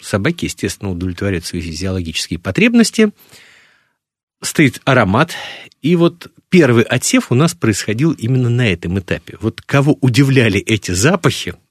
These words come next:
и вообще весь этот вид неприглядный вольера, то, в общем, те сходили с дистанции. Ну, а кто был, ребята, покрепче, то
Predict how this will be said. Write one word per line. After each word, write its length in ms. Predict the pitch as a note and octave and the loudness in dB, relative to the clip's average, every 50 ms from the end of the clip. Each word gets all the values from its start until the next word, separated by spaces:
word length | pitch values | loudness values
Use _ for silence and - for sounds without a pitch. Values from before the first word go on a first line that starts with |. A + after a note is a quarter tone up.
| _ - - - - - - | _ -20 -20 -18 -18 -12 -8
и 100 | - F#2+ | -6 -4
вообще 440 | - - G2+ F#2+ - - G#2+ F2+ E2+ - - | -2 -2 -4 -2 0 0 0 0 0 -4 -4
весь 320 | F#2+ A#2+ B2+ G#2 - - - | 0 2 2 2 0 -2 -4
этот 420 | G#2+ G2+ - G2 F2 - - - - - - - - - - - - | -4 -2 -2 -2 -4 -6 -8 -20 -20 -18 -18 -16 -16 -16 -16 -8 -4
вид 280 | - G#2+ A2+ A#2+ G2 - | -2 0 2 0 0 0
неприглядный 640 | G2 F2+ - - A2+ A2+ A2 A2 G2 E2+ E2 F2 F2 | -2 -4 -2 -2 -2 0 0 0 0 0 -2 -2 -2
вольера, 440 | G2 A2 A#2 G#2+ G2 F2 E2 D#2+ - _ - | 0 0 0 0 -2 -4 -6 -10 -16 _ 0
то, 360 | G#3 B3 C4+ B3+ A#3 F#3+ F3 _ _ _ _ _ _ _ _ _ _ - | 0 2 2 2 0 -2 -6 _ _ _ _ _ _ _ _ _ _ -10
в 80 | - | -8
общем, 320 | - - - - F#2+ F#2+ - _ _ - - - - _ _ | -8 -8 -8 -8 -8 -10 -12 _ _ -20 -20 -20 -20 _ _
те 160 | - - G#3 | 2 2 4
сходили 380 | - - B2+ A#2 A#2 C3+ C#3 A#2+ | 4 4 2 4 4 4 4 4
с 60 | G2+ | 4
дистанции. 600 | G#2 A#2 A2+ - - F#2 D#2+ D2+ D#2+ - - F2 | 2 2 0 0 -2 -6 -6 -6 -6 -8 -8 -8
Ну, 240 | F2+ G2+ B2 F3 G#3 | -6 -4 -4 -2 -2
а 140 | F#3+ E3 C#3+ | 0 -2 -2
кто 240 | - - - D#3 D#3 | -4 -4 -2 -2 -2
был, 260 | C#3 C3 C#3+ D3 C#3+ | 0 2 2 2 2
ребята, 340 | C3+ C3 B2 C#3 C#3+ - - | 2 2 2 0 -2 -4 -4
покрепче, 480 | - A#2+ - D#3+ F#3+ G#3 - - - - | -4 -4 0 0 0 0 -2 -4 -10 -8
то 160 | - C3+ D3+ | -6 -8 -8